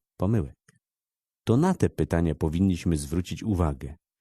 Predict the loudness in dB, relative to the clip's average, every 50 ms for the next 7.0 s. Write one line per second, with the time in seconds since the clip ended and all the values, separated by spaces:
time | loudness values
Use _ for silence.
0 | _ -20 -20 -18 -4 0 0 0 2 2 0 0 2 2 2 4 4 4 2 2
1 | 2 2 2 2 0 0 0 0 0 0 0 0 0 -2 0 4 4 6 6 6
2 | 6 4 4 4 2 2 2 2 2 2 2 2 0 0 2 2 2 2 2 0
3 | 0 0 2 2 2 2 4 4 4 4 4 4 4 2 4 4 4 4 4 2
4 | 2 0 -2 -2 -2 -2 -2 0 0 2 2 4 4 2 2 0 0 2 2 0
5 | 0 0 -2 0 2 2 2 2 0 2 2 2 2 2 2 0 0 -2 0 0
6 | 0 0 2 2 2 2 4 2 2 4 4 2 2 0 -2 -4 -4 -4 -4 -6